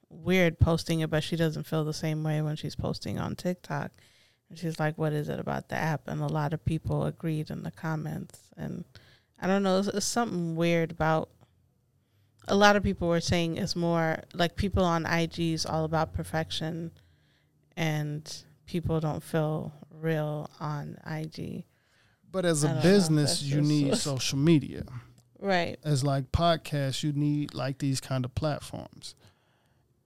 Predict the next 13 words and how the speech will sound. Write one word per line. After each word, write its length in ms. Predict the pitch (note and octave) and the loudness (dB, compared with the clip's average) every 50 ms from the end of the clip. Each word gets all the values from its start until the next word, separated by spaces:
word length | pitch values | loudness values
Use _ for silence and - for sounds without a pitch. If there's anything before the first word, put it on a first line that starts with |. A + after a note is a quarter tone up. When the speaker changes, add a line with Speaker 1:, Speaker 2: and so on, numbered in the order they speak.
| _ _ _ | _ _ _
Speaker 2:
And 640 | E3+ D#3+ D#3 D3+ D3 C#3+ C#3+ C#3 C3+ C3 C3 B2+ B2+ - - - - _ _ _ _ _ _ _ _ _ - | 2 4 6 6 6 6 6 4 4 4 2 2 0 -2 -12 -20 -20 _ _ _ _ _ _ _ _ _ -6
like 120 | C#3 C3+ | -2 2
I 40 | C#3 | 2
say, 200 | - - D3 C#3 | 4 4 4 4
even 240 | D3+ D#3 D3 C#3+ C3+ | 4 4 4 4 2
for 280 | - - C3+ C3 C3 | 2 4 4 6 6
us 280 | D3+ D#3 D3 - - - | 6 6 4 2 -2 -2
with, 220 | D3 C#3 - - | -4 -8 -8 -8
um, 440 | C#3+ C3+ C3 B2+ B2+ C3 B2+ B2 B2 - - - - - - _ _ _ _ _ _ _ _ _ _ - - - - - _ _ _ _ _ _ _ _ _ _ _ _ _ _ _ _ _ | -8 -10 -10 -10 -12 -12 -14 -14 -16 -18 -20 -20 -20 -20 -20 _ _ _ _ _ _ _ _ _ _ -10 -10 -10 -10 -20 _ _ _ _ _ _ _ _ _ _ _ _ _ _ _ _ _
with 180 | D3 C#3 - | -14 -6 -2
American 460 | D3 C3+ C#3+ C#3+ C#3+ C3+ - C3 B2+ | 0 2 4 4 2 0 0 -2 -2
Gypsy, 480 | B2 B2+ D#3+ F3 D#3 - - C#3 C3 B2+ - - - | 2 4 4 4 4 2 0 0 0 -2 -6 -12 -16
maybe 480 | - C#3+ C#3 C#3 C3 C3+ C3 C3 C3 | -6 -4 -2 -2 0 0 0 -2 -4